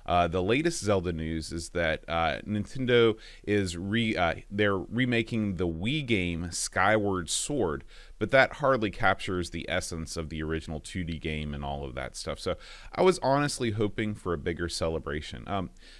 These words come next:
Neil, when, when and if Nintendo does decide to, uh, go forward with their plans to celebrate, uh, this anniversary, what would you like to see in terms of Zelda swag?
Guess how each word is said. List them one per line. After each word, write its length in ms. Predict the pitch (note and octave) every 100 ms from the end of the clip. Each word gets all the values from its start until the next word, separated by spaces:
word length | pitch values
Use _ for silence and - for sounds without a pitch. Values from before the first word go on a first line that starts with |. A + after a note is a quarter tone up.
| -
Neil, 360 | G#2+ C3+ C#3 - - - - -
when, 400 | A#2 C3+ D3 D3+ -
when 300 | A#2 C#3 F3
and 120 | C3+
if 160 | B2+ C3
Nintendo 580 | A#2 - B2 G2+ F#2 D#2+
does 340 | A2 C3 C#3+
decide 680 | - G#2 A2 F2+ D#2+ D#2 D2+
to, 320 | - G#2 F2+ F2
uh, 80 |
go 240 | E2+ F#2+ G2
forward 420 | - F#2+ F#2 F2
with 160 | E2+ -
their 140 | F2
plans 480 | - F#2 F2 E2+ -
to 180 | G2 E2+
celebrate, 640 | - F#2+ F2 E2 D#2+ -
uh, 160 | D#2 D#2+
this 200 | E2 E2
anniversary, 560 | E2+ D#2 D#2 - D#2+ - - - -
what 240 | A#2+ G3+
would 160 | D#3+ A#2+
you 120 | B2+
like 180 | A#2 A#2+
to 80 | G#2+
see 220 | - G#2
in 100 | G2
terms 520 | - G#2 G2 G2 F2+
of 180 | F2+ E2+
Zelda 480 | D#2 F2 F2+ E2+ D#2+
swag? 720 | - C#2+ C#2+ C#2 B1 G1+